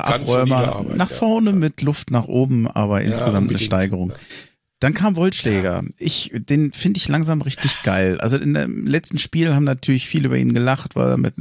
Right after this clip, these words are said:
Speaker 2: Mittelstädt die,
Speaker 1: Ja, Ding,
Speaker 2: die
Speaker 1: ja,
Speaker 2: Chance
Speaker 1: Ding.
Speaker 2: vergeben hat.
Speaker 1: Muss er
Speaker 2: Aber
Speaker 1: machen,
Speaker 2: bei
Speaker 1: ja,
Speaker 2: mir
Speaker 1: klar.
Speaker 2: bleibt immer noch im Kopf, wie toll der sich da erstmal durchgesetzt hat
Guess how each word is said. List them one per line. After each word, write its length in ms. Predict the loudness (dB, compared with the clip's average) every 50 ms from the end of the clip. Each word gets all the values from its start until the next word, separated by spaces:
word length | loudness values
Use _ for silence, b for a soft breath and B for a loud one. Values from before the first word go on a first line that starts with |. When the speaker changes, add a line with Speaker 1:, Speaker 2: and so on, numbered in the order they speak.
| -8 -4
Speaker 2:
Mittelstädt 760 | -2 0 0 0 0 0 -2 -2 -2 -2 -2 -2 -2 -2 -2
die, 200 | 0 0 0 0
Speaker 1:
Ja, 40 | -2 -6 -8
Ding, 200 | -10 -8 -4 -2
Speaker 2:
die 60 | 0
Speaker 1:
ja, 80 | 0 2
Speaker 2:
Chance 300 | 2 2 2 0 0 -2
Speaker 1:
Ding. 40 | -2
Speaker 2:
vergeben 480 | -2 -2 0 0 0 0 2 2 2 2
hat. 120 | 2 2
Speaker 1:
Muss 140 | 2 2 2
er 80 | 2
Speaker 2:
Aber 120 | 4 4 4
Speaker 1:
machen, 240 | 4 2 2 0 0
Speaker 2:
bei 80 | 2 2
Speaker 1:
ja, 60 | 4
Speaker 2:
mir 180 | 4 2 2
Speaker 1:
klar. 40 | 2 2 0 0
Speaker 2:
bleibt 140 | 0 0
immer 160 | 0 0 0 2
noch 140 | 2 0
im 120 | 0 -2 -2
Kopf, 240 | -4 -6 -6 -2 0
wie 200 | 0 0 0 -2 -6 -4
toll 220 | 0 0 0 0
der 200 | 0 0 -2 -2
sich 140 | -2 -2 0
da 100 | 0 0
erstmal 380 | 0 0 -2 -2 -2 -2 -2
durchgesetzt 720 | 0 2 0 0 0 0 0 0 0 2 0 -2 -2 -4 -4
hat 120 | -4 -4